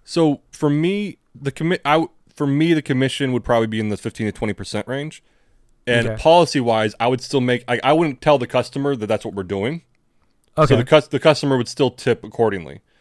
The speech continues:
Speaker 1: Um, but to me, it w-, it's more of an incentive of the employee to be loyal, to be honest and fair, et cetera, 'cause they're
Speaker 2: Okay.
Speaker 1: getting, they're getting guaranteed pay.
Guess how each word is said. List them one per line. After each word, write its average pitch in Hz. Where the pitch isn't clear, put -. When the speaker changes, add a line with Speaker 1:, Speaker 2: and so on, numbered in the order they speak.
Speaker 1:
Um, 107
but -
to 139
me, 147
it -
w-, 127
it's 113
more 131
of 120
an 120
incentive 120
of 104
the 107
employee 117
to 101
be 104
loyal, 113
to 117
be 101
honest 107
and 101
fair, 104
et 90
cetera, 92
'cause 113
they're 120
Speaker 2:
Okay. 117
Speaker 1:
getting, 110
they're 117
getting 113
guaranteed 104
pay. 117